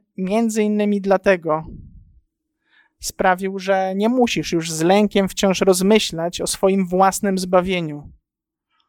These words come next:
Jesteś od tego wolny. Mówiąc obrazowo, Chrystus zdjął ten ciężar z twoich pleców, po to, abyś mógł wziąć na nie kogoś, kto nie ma już siły iść dalej samemu.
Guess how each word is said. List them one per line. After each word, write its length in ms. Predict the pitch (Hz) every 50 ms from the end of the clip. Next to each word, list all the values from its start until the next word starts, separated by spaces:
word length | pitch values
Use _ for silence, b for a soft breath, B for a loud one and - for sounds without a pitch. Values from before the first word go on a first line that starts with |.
| _ _ _ _ _ _
Jesteś 360 | - 180 190 - 208 185 208
od 120 | 185 -
tego 220 | - 196 175 185 170
wolny. 500 | 160 170 170 165 156 151 151 151 139 - - - - - - - - _ _ _ _ _ _ _ _ _ _ _ _ _ _ _ _ _ -
Mówiąc 340 | - 185 202 233 240 226 -
obrazowo, 720 | 214 196 196 190 190 190 208 208 190 160 156 156 160 - - _ _ _ _ _ _ _ _ _ _ _ _ _ _ _ _ _ _ _ _ _ _ _ _
Chrystus 640 | - - - 202 247 - - - 233 220 196 - - - - _ _ _ _ _ _ _ _ _ _ _ _
zdjął 520 | 175 170 165 170 175 196 208 240 269 269 -
ten 220 | - 190 175 160
ciężar 460 | - - 196 208 208 190 196 202 196
z 80 | - -
twoich 360 | - - - 226 214 196 -
pleców, 540 | - - 175 165 151 - - 147 139 - - - - - - - _ _ _ _ _ _ _ _ _ _
po 120 | - 208 208
to, 120 | - 208
abyś 300 | 180 175 170 160 - -
mógł 240 | 202 190 185 185 180
wziąć 400 | 175 180 196 208 202 196 175 -
na 100 | 175 165
nie 140 | 165 165 160
kogoś, 380 | - 196 196 185 190 180 -
kto 160 | - - - 180
nie 140 | 185 196
ma 120 | 190 180 170
już 160 | 165 160 -
siły 460 | - - - 185 180 180 175 175 170 - _ _ _ _
iść 280 | - 180 - - - -
dalej 280 | - 175 165 165 165
samemu. 640 | 160 - 175 165 165 160 156 151 147 143 - - -